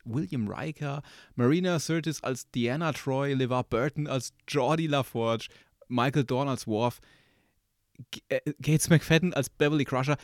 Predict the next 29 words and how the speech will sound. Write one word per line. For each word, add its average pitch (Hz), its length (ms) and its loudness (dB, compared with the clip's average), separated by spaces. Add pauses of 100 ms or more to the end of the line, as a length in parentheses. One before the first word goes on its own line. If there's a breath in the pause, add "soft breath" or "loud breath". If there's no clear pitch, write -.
(180 loud breath)
Die 123 120 8
komplette 135 640 4
Next 127 260 -2
Generation 113 460 2
hat 110 80 -4
man 107 80 -2
jetzt 104 160 -6
reingepackt, 135 600 -4
einfach 135 380 0
weil 120 120 -2
man 117 100 -2
noch 110 80 -2
sa-, 113 220 -6 (300)
gut, 156 300 6
dann 127 220 2
bekommt - 260 0
man 107 120 0
halt 107 120 -2
noch 107 120 -2
ein 98 80 -6
paar 113 240 0
Zuschauer, 113 640 -2 (140)
die 104 160 -2
früher 139 300 4
Next 104 240 0
Generation 127 440 -4
gerne 92 220 -4
geguckt - 360 -10
haben. 101 300 -6